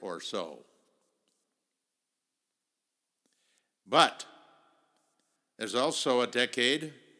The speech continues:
that you lost one percent. And there's another decade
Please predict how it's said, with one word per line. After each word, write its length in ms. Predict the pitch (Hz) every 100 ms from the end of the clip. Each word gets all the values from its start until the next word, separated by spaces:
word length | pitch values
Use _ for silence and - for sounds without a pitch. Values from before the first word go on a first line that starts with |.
| _ _ _ _
that 260 | - 123 -
you 60 | 123
lost 500 | 147 196 156 - 123
one 220 | 120 98
percent. 640 | - 82 - 110 - - - _ _ _ _ _ _ _ _ _ _
And 80 | 92
there's 200 | 117 110
another 360 | 120 139 190 190
decade 760 | 120 110 - 117 156 190 165